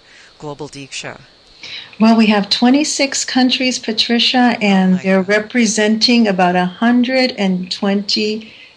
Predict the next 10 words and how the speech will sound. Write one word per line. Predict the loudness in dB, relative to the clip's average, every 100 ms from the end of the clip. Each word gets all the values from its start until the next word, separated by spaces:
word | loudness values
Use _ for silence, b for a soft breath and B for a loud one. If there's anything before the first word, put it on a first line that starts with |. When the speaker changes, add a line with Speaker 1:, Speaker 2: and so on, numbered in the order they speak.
| B
Speaker 2:
Diksha | -2 0 0 0 0 -4
groups | -4 -2 -2 -6 -10 -8 -8 -10 -16
Speaker 1:
That's | -20 -18 -16
so | -16 -16 -20 -20
beautiful. | -20 -10 -2
Speaker 2:
around | 2 4 4
the | 2
world. | 0 -2 -2 -4 -6 -10 -16 _ _ _
Speaker 1:
That's | -18 -16 -16 -18 -20
really | -18 -16 -16 -20